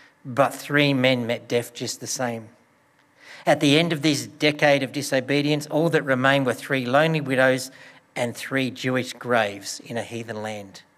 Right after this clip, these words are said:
Everything was gone. No wonder one commentator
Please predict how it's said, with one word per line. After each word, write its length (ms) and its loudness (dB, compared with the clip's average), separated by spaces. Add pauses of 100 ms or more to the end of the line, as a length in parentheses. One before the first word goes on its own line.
(1200)
Everything 600 0
was 180 -2
gone. 420 -6 (1040)
No 200 0
wonder 360 2
one 280 2
commentator 840 -2